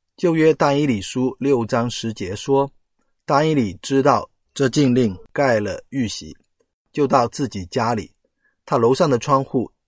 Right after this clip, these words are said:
开向耶路撒冷，一日三次双膝跪在他神面前，祷告感谢，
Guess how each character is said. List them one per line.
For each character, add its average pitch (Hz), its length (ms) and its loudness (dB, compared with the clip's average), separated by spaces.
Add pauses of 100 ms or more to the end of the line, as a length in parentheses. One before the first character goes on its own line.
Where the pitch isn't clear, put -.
(260)
开 123 320 -4
向 131 340 -2
耶 113 140 -2
路 113 140 -4
撒 92 220 -8
冷， - 200 -14 (600)
一 170 140 -4
日 160 120 2
三 143 300 -2
次 - 320 -4 (120)
双 135 300 -4
膝 131 260 -4
跪 120 280 0
在 104 240 -2
他 107 220 -10
神 101 200 -10
面 110 220 -2
前， 90 340 -14 (560)
祷 95 300 -2
告 131 240 4
感 85 260 -10
谢， 113 300 -4